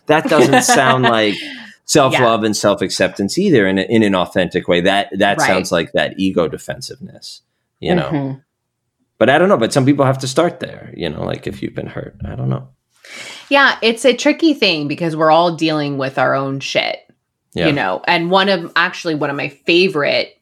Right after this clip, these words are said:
Speaker 2: quotes from Brene Brown is, um,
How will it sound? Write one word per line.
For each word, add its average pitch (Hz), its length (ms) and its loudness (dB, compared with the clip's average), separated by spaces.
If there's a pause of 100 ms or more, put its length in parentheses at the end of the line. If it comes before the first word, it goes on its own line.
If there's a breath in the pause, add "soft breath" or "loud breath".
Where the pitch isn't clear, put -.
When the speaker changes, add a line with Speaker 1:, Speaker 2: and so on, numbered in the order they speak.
(500)
Speaker 2:
quotes 139 380 0 (200)
from 147 280 -2
Brene 131 360 -6
Brown 135 360 0
is, 131 540 -6
um, - 380 -6